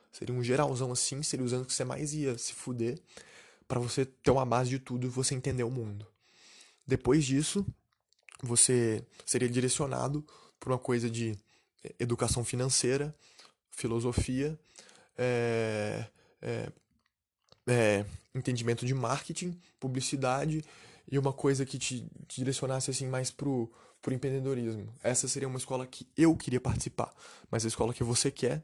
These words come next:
é diferente da minha. E por isso que teriam várias escolas diferentes. É, teria até escola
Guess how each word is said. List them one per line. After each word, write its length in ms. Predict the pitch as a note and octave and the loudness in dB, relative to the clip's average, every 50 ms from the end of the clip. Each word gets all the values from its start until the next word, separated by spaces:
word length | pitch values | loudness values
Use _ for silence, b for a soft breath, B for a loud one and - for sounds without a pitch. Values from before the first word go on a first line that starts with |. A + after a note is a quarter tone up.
| - - | -6 -8
é 60 | A#2 | -8
diferente 360 | - - - - A2 - - | -6 -4 -6 -6 -6 -2 0
da 100 | A#2 A2+ | 0 0
minha. 300 | B2 B2 A#2+ A2 G#2 G#2 - B B B B B B B B B B B B B - | 0 -2 -2 -4 -6 -8 -10 B B B B B B B B B B B B B -10
E 60 | - | -6
por 140 | - - B2 | -4 -2 -4
isso 100 | B2+ - | -4 -4
que 60 | - | -2
teriam 340 | - C3+ B2 C3 C3+ C3+ B2 | 0 0 0 0 -2 -2 2
várias 280 | A#2+ C3 C3+ C#3 C3+ | 2 4 4 4 4
escolas 320 | B2+ - - B2+ A#2+ A#2+ A2 | 2 0 0 0 2 2 0
diferentes. 540 | - - A2 - - A2+ A2 - - - - b b b b b b b b b b b b b _ _ | -2 -4 -6 -6 -6 -8 -10 -12 -12 -12 -12 b b b b b b b b b b b b b _ _
É, 380 | - A#2 A#2 A2+ A#2 A#2+ C3 C3 - _ _ _ | -6 -4 -4 -4 -4 -6 -8 -12 -16 _ _ _
teria 200 | - A#2 A#2+ A#2+ | -4 -2 -2 -2
até 140 | - - C3+ | -4 -4 -6
escola 300 | - - - B2+ C3 | -4 -4 -4 -6 -6